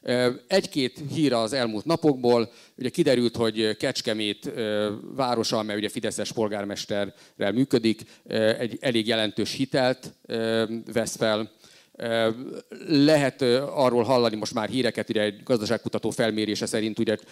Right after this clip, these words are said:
a koronavírus járvány miatt olyan százhatvan-százhetvenezer embernek, száz ember állása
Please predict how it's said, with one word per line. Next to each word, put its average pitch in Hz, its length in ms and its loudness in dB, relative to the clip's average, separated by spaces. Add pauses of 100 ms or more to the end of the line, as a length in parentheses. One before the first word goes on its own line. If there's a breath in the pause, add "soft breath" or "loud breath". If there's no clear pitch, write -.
a - 100 -4
koronavírus 127 1040 0
járvány 117 400 2
miatt 107 280 2
olyan 110 140 0
százhatvan-százhetvenezer 110 1400 -2
embernek, 104 640 -4 (380 loud breath)
száz 131 280 2
ember 131 500 0
állása 107 680 2